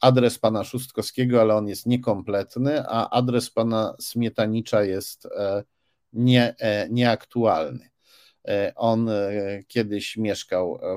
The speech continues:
w Łazach pod, e, pod Warszawą, ale teraz już tam, e, nie mieszka. Dlatego, e, nie łamiemy w tej chwili, e,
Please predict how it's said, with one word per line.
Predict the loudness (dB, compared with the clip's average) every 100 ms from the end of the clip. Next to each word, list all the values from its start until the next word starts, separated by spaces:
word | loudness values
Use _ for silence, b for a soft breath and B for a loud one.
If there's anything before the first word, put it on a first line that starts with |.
| -2
w |
Łazach | 2 2 2 -4 -6 -8
pod, | -10 -10 -14
e, | -10 -8 -8
pod | -10 -6
Warszawą, | -6 0 2 2 2 0
ale | 0 0
teraz | 2 -2 -2
już | -8 -8
tam, | -4 -4 -6
e, | -10 -10 -8 -10
nie | -4 -2
mieszka. | 0 -2 -4 -10 -12
Dlatego, | -10 -8 -6 0 0 0 b b b b 0
e, | 2 2 -2 -4
nie | 4 6
łamiemy | 8 6 2 -2 -6
w | -6
tej | -8
chwili, | -8 -12 -10 -8 -10 -10 -12
e, | -8 -8 -8 -8 -10 -12